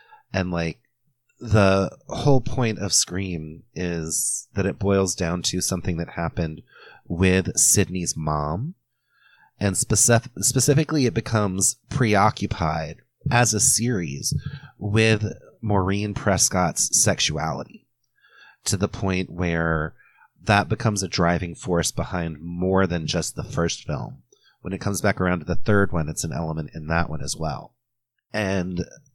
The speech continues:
you sort of see how both of them are these mothers who are posited against each other, which is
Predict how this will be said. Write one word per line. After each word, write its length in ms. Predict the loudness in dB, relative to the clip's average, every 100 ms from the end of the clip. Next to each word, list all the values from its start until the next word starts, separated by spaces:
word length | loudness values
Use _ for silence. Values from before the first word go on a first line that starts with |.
| _ _ _ _ _ _
you 200 | -2 2
sort 220 | 4 4
of 60 | 2
see 200 | 0 0
how 140 | 0
both 340 | 2 4 2 2
of 120 | 0
them 380 | 2 2 -2 -8 _ -20 -10 -4
are 80 | -2
these 200 | -2 0
mothers 460 | 4 6 6 2
who 100 | 0
are 60 | -2
posited 540 | 0 0 0 -2 -6
against 340 | -4 -4 -4 -6
each 160 | -4
other, 180 | -4 -4
which 200 | -6 -6
is 180 | -6